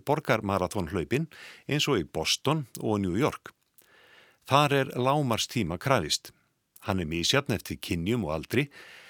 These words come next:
en sá sem hefur svindlað og komist upp með það, útilokar þar með einhvern annan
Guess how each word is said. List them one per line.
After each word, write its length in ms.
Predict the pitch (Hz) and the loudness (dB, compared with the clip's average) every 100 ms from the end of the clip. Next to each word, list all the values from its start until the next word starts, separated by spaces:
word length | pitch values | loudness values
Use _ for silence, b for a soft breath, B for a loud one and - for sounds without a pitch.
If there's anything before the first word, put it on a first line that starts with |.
| B - | B 0
en 140 | 104 | 2
sá 140 | 143 170 | 4 4
sem 140 | 170 | 2
hefur 200 | 156 139 | 2 2
svindlað 500 | - 101 - 117 - - - | 2 2 2 0 -2 -8 -2
og 280 | 120 113 - | 2 2 2
komist 320 | 147 123 - | 0 2 0
upp 120 | 113 | 0
með 140 | 95 87 | -2 -2
það, 200 | 147 151 - - - | -2 -2 -16 -16 -4
útilokar 640 | 135 185 - 127 85 107 127 | -2 0 2 2 2 0 0
þar 200 | 135 127 | -2 0
með 160 | 113 113 | 0 0
einhvern 260 | 123 139 | -2 0
annan 320 | 156 98 71 | 2 0 -2